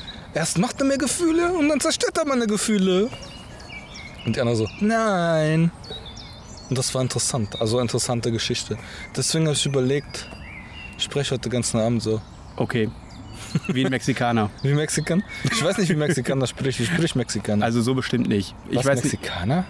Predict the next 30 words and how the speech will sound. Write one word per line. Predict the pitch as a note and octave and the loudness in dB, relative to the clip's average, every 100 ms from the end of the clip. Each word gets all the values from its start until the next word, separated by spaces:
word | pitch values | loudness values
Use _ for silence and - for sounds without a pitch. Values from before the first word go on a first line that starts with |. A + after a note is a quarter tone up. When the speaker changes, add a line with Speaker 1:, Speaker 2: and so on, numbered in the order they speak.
| - - - | -8 -18 -4
Speaker 1:
Wieso | B2 A#2+ | 0 0
Mexikaner? | C3+ - - D#3+ | 0 0 0 0
Speaker 2:
Ach, | D3 | 2
keine | B2+ A#2 | 2 2
Ahnung. | - A#2+ A#2+ | 4 4 4
Ich | G#2+ | 4
hab | B2+ | 0
irgendeine, | C#3+ C3+ C#3 - A#2+ A#2 A2+ A#2 | 2 4 4 2 4 4 4 4
äh, | B2 | 2
irgendeine | B2 C#3+ C3+ A#2+ | 4 4 4 4
ethnische | B2+ C#3 - | 2 2 2
Gruppe | - D#3 C#3+ | 0 0 2
genommen | C3 A#2+ B2 | 4 4 4
und | B2+ B2 | 4 4
mir | A#2+ | 2
gedacht, | A#2 A2+ - | 2 0 -2
ich, | B2+ - | -10 -2
äh, | A#2+ A#2 A2+ - - - - - | 2 2 2 -6 -10 -12 -12 -2
äh, | G#2+ A2 G#2+ - - A2 | 2 2 0 -2 -2 0
sag | A2+ | 0
einfach | - G#2 G#2+ | 0 0 0
mal, | G#2 G#2+ G2+ | 2 2 2
das | G#2+ - | 0 -2
wäre, | A#2 G#2+ A2 G#2+ G#2+ - - G#2 G2+ | 0 0 2 0 -2 -4 -2 0 -2
äh, | |
so, | A2 A#2 | 0 2
wie | G#2+ | 2
du | A2+ | 0
sprichst. | - A#2 - C#3+ - - - - | 0 -2 -2 -4 -6 -14 -16 -4
<laughs> | G#3+ | -4